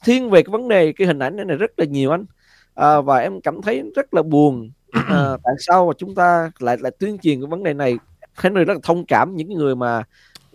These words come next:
bị lớn ra, lớn lên và sinh ra đã vậy thì không nói gì. Nhưng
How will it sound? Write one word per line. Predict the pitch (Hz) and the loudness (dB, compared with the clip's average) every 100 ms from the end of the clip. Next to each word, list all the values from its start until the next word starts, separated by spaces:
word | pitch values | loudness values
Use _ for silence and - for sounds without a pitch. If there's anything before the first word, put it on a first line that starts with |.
| 139 | -14
bị | - 120 - _ _ _ - | -4 -4 -6 _ _ _ 6
lớn | 175 247 | 8 8
ra, | 208 175 165 | 6 4 4
lớn | 160 165 226 | 0 0 4
lên | 185 160 | 4 4
và | 127 | -4
sinh | - 165 160 | -4 -4 4
ra | 160 151 131 - _ _ | 6 6 4 -4 _ _
đã | 131 139 | -2 2
vậy | 127 127 | 2 2
thì | 123 113 110 104 - | -2 -2 -4 -8 -4
không | 165 | 0
nói | 165 202 | 2 4
gì. | 170 123 - _ _ _ _ _ | 4 4 0 _ _ _ _ _
Nhưng | 156 175 151 | -2 -2 -6